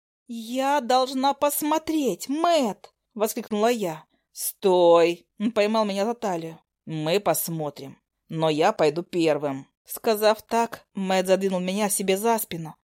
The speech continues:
и я была вынуждена плестись сзади. Прошли мы, правда, совсем недалеко.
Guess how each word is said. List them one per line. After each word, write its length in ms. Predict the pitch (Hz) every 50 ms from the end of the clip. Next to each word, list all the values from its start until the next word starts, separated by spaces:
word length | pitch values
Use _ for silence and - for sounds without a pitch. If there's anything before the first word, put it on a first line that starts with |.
| _ _
и 80 | - 254
я 260 | 254 240 254 254 254
была 300 | 240 240 233 233 233 233
вынуждена 420 | 226 269 254 247 226 214 202 208 202
плестись 440 | - 226 233 - - 262 262 254
сзади. 500 | 240 233 247 226 202 170 151 156 156 - _ _ _ _ _ _ _ -
Прошли 420 | 214 196 185 190 - - 220 196
мы, 100 | 196 196
правда, 420 | 196 - 208 208 214 214 202 190 175
совсем 460 | - - 202 190 - - 226 190 196
недалеко. 640 | 196 185 196 196 214 220 226 - 208 170 156 156 -